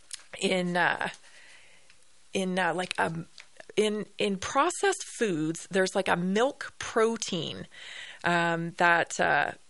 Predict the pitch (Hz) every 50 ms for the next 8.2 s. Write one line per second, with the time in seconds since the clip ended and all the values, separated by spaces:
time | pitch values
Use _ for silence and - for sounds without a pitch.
0 | - - - - - 185 175 - - - 180 175 175 - 170 185 175 - - -
1 | 196 185 175 165 165 160 143 - - - - - - - 185 190 185 - - 196
2 | 208 208 208 196 175 175 170 170 170 - - - - - - 190 196 196 185 180
3 | 170 165 165 165 - 165 165 143 147 147 - - - 247 269 262 175 95 107 -
4 | - - - - - - - - - - - - 185 185 190 196 233 - - 254
5 | 262 247 220 202 202 202 202 202 - - 190 156 - 185 202 202 180 165 160 -
6 | 175 170 160 - 175 180 180 170 - - - 202 196 196 196 185 170 - 170 170
7 | 165 160 160 165 190 196 196 190 185 180 165 160 160 165 165 175 185 170 175 139
8 | 127 123 -